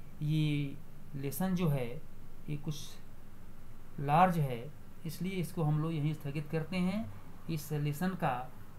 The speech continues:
कुछ क्वेश्चंस आपको दिया गया है, इसको आप लोग होमवर्क में करेंगे और तब करेंगे जबकि आप इसको पढ़ पाएंगे।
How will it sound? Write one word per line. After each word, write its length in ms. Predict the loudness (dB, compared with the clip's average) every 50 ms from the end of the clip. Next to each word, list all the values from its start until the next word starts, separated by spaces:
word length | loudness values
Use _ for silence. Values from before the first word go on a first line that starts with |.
| -10 -10 -8 -4
कुछ 200 | -2 -2 -2 -2 -2
क्वेश्चंस 480 | 0 0 0 2 0 0 0 0 2 2
आपको 340 | 2 2 2 2 0 0 0
दिया 260 | 2 4 4 4 4
गया 220 | 4 2 2 2 2
है, 300 | 2 2 0 0 -2 -4 -8 -12 -14 -16 -16 -16 -16 -16 -16 -8 -6 -6
इसको 240 | -6 -2 2 4
आप 220 | 6 6 6 4 2
लोग 140 | 0 2 2
होमवर्क 440 | 2 4 4 4 4 4 2 2 2
में 160 | 2 2 2
करेंगे 560 | 2 2 4 4 6 4 6 4 4 2 0 -4 -12 -16 -16 -16 -16 -16 -16 -16 -16 -16 -6 0
और 520 | 2 4 6 6 6 4 4 2 0 -4 -8 -12 -14 -16 -16 -16 -16 -14 -14 -14 -14 -14 -14 -14 -14 -14 -14 -12 -10 -10 -10 -10 -12 -14 -14 -14 0 8
तब 200 | 8 8 8 8
करेंगे 560 | 6 6 6 6 6 4 4 4 2 0 -2 -4 -8 -12 -12 -10 -4 -2
जबकि 340 | 0 -2 0 0 2 4
आप 220 | 4 6 4 4 2 0
इसको 260 | -2 -2 -2 -2 0
पढ़ 200 | 2 2 2 2
पाएंगे। 460 | 2 0 -2 -2 -2 -4 -6 -8 -10